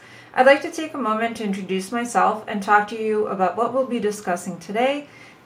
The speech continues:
and in this podcast overall. As I said, my name is Donata Strang-Skilrud, and I'm best known as a privacy enthusiast. I'm an attorney licensed in Illinois and a certified information privacy professional.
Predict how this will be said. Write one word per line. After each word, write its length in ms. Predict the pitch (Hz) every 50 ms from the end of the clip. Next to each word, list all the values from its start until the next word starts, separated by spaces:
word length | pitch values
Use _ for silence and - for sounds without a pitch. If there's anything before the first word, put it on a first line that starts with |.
| - -
and 240 | - 247 262 277 262
in 220 | - - 214 202
this 180 | 202 202 208 -
podcast 640 | - - 175 - - - - 196 196 196 - - - -
overall. 560 | 185 170 165 175 170 165 - - - - - - - - - - - - - - - - - - - - -
As 200 | - 240 233 233
I 80 | 254 240
said, 480 | 240 - 285 277 277 277 254 254 -
my 80 | 247 262
name 180 | 247 247 240 247
is 140 | 240 -
Donata 400 | - 226 208 208 202 202 208 220
Strang-Skilrud, 920 | 214 - - 202 190 196 202 190 - - 277 269 277 277 294 302 311 - - -
and 260 | - 208 202 202 196
I'm 180 | 196 196 196
best 280 | 190 214 277 - - -
known 240 | 240 226 226 233 226
as 200 | - 220 202 196
a 60 | 196
privacy 500 | - - 202 190 180 180 196 190 - 202
enthusiast. 840 | 185 185 196 240 254 262 214 202 - - - - - - - - - - - - - - - -
I'm 140 | 214 208
an 60 | 214 214
attorney 420 | 214 208 208 - 226 214 220 226
licensed 500 | 220 202 185 202 196 - 247 226 208 -
in 120 | 214 196 -
Illinois 580 | - 196 190 190 185 190 208 226 240 262 254 240
and 140 | - 202 190
a 60 | 185
certified 540 | 190 - 254 254 262 262 - 269 247 240 -
information 680 | 208 208 196 208 208 190 180 180 - - 208 208 208
privacy 420 | 202 190 175 170 180 185 - 190 185
professional. 760 | - 185 185 - 180 175 190 - - - - - - 202